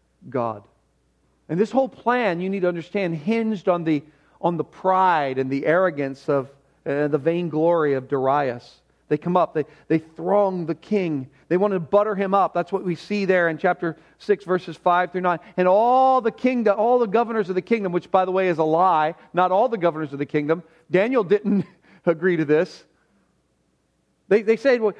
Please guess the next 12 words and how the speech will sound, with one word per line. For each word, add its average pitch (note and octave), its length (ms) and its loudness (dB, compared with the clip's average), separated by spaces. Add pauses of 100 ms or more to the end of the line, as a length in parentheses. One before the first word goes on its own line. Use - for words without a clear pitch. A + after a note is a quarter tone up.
we, C4 360 2
we C4 100 2
consulted B3+ 500 0
everyone, C#4+ 440 2
and A3 100 -2
we C4 120 2
think C4+ 280 0
this C4 200 0
is G#3+ 100 -4
a A3 80 4
great B3 400 2
idea, C4 680 2